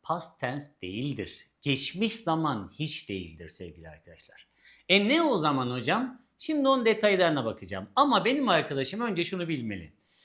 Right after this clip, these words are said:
Have has üçü nasıl çevireceğiz biz Türkçe'ye? Arkadaşlar yüz have has üç cümlesinin doksanı did diye çevrilir.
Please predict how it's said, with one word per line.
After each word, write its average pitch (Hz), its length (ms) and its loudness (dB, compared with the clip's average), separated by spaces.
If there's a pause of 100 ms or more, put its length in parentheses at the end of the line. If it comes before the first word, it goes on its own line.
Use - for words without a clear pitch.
(220)
Have 302 260 4
has 269 220 2
üçü 247 260 0
nasıl 302 260 2
çevireceğiz 113 680 2
biz 104 180 -10
Türkçe'ye? 151 680 -2 (720)
Arkadaşlar 127 480 -4
yüz 131 540 -6
have 120 340 -4
has 113 240 -8 (120)
üç 147 240 -14
cümlesinin 113 800 -10 (200)
doksanı 156 720 -2 (200)
did 156 800 0
diye 92 180 -8
çevrilir. - 680 -14